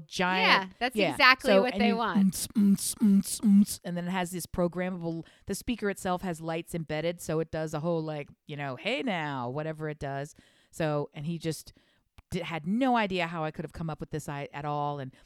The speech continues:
Speaker 1: it was the coolest thing. "Where did you even think, why did you think I wanted this? And this is very cool," and we were playing with it all day. And I'm like, "Maybe it's because one of your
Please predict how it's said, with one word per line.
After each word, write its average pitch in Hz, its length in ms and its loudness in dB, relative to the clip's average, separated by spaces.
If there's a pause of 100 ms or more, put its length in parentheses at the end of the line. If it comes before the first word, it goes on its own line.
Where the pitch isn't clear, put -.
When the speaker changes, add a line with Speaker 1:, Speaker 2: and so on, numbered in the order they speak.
(140)
Speaker 1:
it - 60 -8
was 151 120 -6
the 165 60 -6
coolest 233 440 -2
thing. 190 160 -4
"Where 285 140 -4
did 349 140 -2
you 302 80 -2
even 269 220 -4
think, 269 160 -6
why 233 140 0
did 262 140 -8
you 302 60 -6
think 269 180 -8
I 262 60 -4
wanted 247 240 -4
this? 151 200 -4
And 170 100 -6
this 233 100 -8
is 247 100 -16
very 180 280 -4
cool," 233 380 -4
and 139 80 -10
we 143 80 -12
were 135 40 -12
playing 196 320 -6
with 190 120 -4
it 185 80 -6
all 180 160 -2
day. 175 200 -6 (280)
And 254 60 -6
I'm 269 60 0
like, 277 180 -2
"Maybe 269 280 0
it's 415 160 -4
because 277 560 -2 (260)
one 240 140 2
of 269 60 -2
your 254 160 2